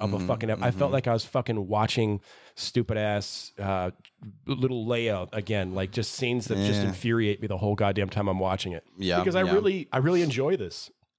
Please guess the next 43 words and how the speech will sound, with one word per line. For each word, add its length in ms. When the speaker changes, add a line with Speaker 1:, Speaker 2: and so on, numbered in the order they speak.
Speaker 1:
this, 280
this 140
series. 460
Speaker 2:
Yeah, 160
yeah. 260
Speaker 1:
I 40
really 280
enjoy 220
it 60
a 40
lot. 320
So 120
when 60
you've 100
got 180
something 240
that's 140
just 140
like 140
a, 140
a, 240
a 140
stark 600
left 440
turn 420
into 340
just 360
shit 500
that's 200
not 260
like 200
how 160
I 60
feel 280
any 240
other 180
episode 360
has 100
been 200
in 60
the 120
entire 320
series, 460